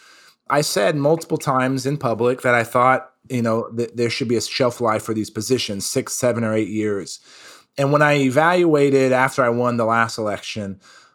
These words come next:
some of the opportunities that I had, looking at the ability to get things done, and was there other ways that I can be making an impact in our country,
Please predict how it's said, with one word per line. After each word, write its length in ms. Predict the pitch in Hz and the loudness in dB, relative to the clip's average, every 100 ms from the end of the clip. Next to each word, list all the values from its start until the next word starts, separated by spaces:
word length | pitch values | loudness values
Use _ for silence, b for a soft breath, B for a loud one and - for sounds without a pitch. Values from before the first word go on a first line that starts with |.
| b | b
some 160 | - 147 | -6 -2
of 60 | |
the 100 | 147 | 2
opportunities 640 | 135 117 117 190 185 175 160 | 2 0 -2 0 2 2 2
that 100 | 151 | 2
I 80 | |
had, 580 | 135 139 135 135 131 120 b b - | 2 2 2 4 2 -2 b b -4
looking 360 | 139 139 147 131 | -2 -2 -2 0
at 520 | 123 123 117 - - | 2 2 0 -4 -10
the 140 | 120 117 | -4 -2
ability 380 | 107 135 139 | 0 2 2
to 100 | 127 | 2
get 180 | 110 131 | 0 -2
things 360 | - 113 107 - | -2 -6 -6 -6
done, 640 | 113 143 147 143 135 127 b b _ 131 | 0 4 4 2 0 -4 b b _ -4
and 580 | 127 127 127 127 123 123 | -2 0 0 0 -2 -4
was 260 | 127 127 123 | 0 0 2
there 240 | 120 - | -2 2
other 280 | 135 139 135 | 2 4 4
ways 640 | 127 127 123 120 120 - | 4 4 4 2 0 -2
that 160 | - 113 110 | -2 -2 0
I 160 | 120 | -2
can 160 | 123 131 | 0 -2
be 100 | 120 | 0
making 520 | 117 117 127 120 117 | 0 -2 -2 -2 -2
an 120 | 110 | -4
impact 800 | 113 120 113 - 117 110 110 - b b _ | -2 -4 -4 -2 0 0 -4 -14 b b _
in 140 | 120 | -4
our 120 | 117 | -2
country, 640 | 110 208 214 - 131 117 | 0 0 0 0 0 0